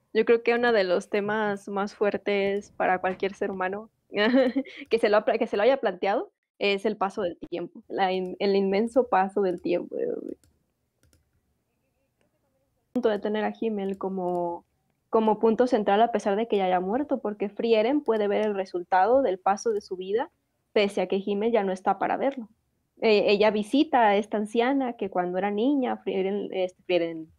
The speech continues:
Himmel la salvó, ¿no? Himmel el héroe. O visita esta aldea con la espada del héroe y tal, y es como que, bueno, na-, en ningún momento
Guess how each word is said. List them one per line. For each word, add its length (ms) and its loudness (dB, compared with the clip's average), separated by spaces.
Himmel 320 4
la 140 0
salvó, 340 0
¿no? 240 -4
Himmel 200 -4
el 100 0
héroe. 360 0
O 100 4
visita 260 2
esta 160 0
aldea 640 4
con 160 -2
la 80 -2
espada 580 2
del 220 -2
héroe 340 0
y 60 -8
tal, 400 0
y 60 -4
es 120 -10
como 240 -10
que, 120 -8
bueno, 340 -6
na-, 260 0
en 60 2
ningún 240 2
momento 340 2